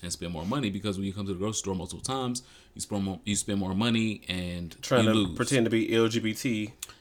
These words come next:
Speaker 2: black gay men out here spending more money at the store than the average household.
Speaker 1: Yeah. So I would like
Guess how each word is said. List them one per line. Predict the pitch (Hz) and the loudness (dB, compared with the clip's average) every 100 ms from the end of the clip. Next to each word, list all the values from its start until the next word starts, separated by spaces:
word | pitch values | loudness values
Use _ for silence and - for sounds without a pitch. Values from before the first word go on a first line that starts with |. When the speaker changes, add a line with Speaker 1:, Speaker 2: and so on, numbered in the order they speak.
| - | -4
Speaker 2:
black | 107 117 104 | 2 4 4
gay | 117 123 | 4 4
men | 104 98 101 | 4 4 2
out | 98 | 2
here | 107 101 | 0 -4
spending | - 107 101 | -2 0 2
more | 101 | 2
money | 101 104 101 | 0 0 -2
at | 98 | -4
the | 104 | -8
store | - 110 | -4 -2
than | 98 95 | 0 -2
the | - | -2
average | 95 98 113 | -6 -6 -10
household. | 104 - - - | -8 -10 -12 -4
Speaker 1:
Yeah. | 127 113 - - - - - - | 0 0 -2 -10 -20 -20 -20 0
So | 110 127 107 101 - | 4 8 6 6 8
I | 135 | 8
would | 180 147 | 8 2
like | 139 135 - | 4 4 0